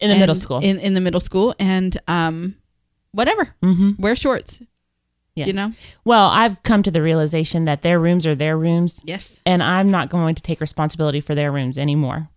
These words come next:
Speaker 2: Mm-hmm.
Speaker 1: And if they, and it's just something I don't wanna fight about anymore. That's just life
Speaker 2: Yes.
Speaker 1: with them is too short now, and I don't wanna be nitpicky.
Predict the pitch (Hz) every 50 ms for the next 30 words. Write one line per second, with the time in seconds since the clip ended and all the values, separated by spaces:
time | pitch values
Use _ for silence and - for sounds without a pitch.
0 | _ 185 202 254 311 - - _ _ _ _ _ - 180 170 170 165 151 165 -
1 | 185 185 175 - - - 190 226 226 220 - - - 285 - 320 262 233 233 -
2 | - 180 190 190 180 170 170 160 - - 170 156 147 - - 139 139 143 135 -
3 | - 143 156 147 151 143 143 139 135 - - - - _ _ _ _ _ _ 180
4 | 180 180 - - - - 185 180 170 - - - - - _ _ _ _ _ _
5 | _ _ _ _ _ _ _ _ _ _ _ _ _ _ _ _ _ _ _ _
6 | _ _ - 190 196 196 202 196 - - - - _ _ _ _ _ - 170 165
7 | 175 180 165 170 185 196 202 226 247 254 247 - - - - - - - 233 220
8 | - - - 185 185 - - 214 208 214 214 - - 180 170 170 175 180 170 175
9 | 170 147 165 160 165 165 - - - 160 - - 127 -